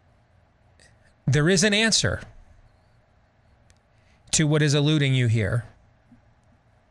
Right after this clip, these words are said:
but I'm going to warn you up front, you will not like it. Then again, if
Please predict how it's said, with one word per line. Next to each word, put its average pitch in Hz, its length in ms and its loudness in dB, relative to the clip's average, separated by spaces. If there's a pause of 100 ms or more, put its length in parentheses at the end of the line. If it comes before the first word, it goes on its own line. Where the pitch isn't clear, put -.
(680)
but 131 100 -2
I'm 143 120 2
going 156 200 0
to 170 120 0
warn 180 260 2
you 190 140 0
up 175 160 -2
front, - 420 -4 (1120)
you 131 140 0
will 127 140 0
not 123 180 -2
like 113 220 -2
it. - 180 -8 (1300)
Then 113 100 0
again, 143 480 0 (880)
if 196 360 0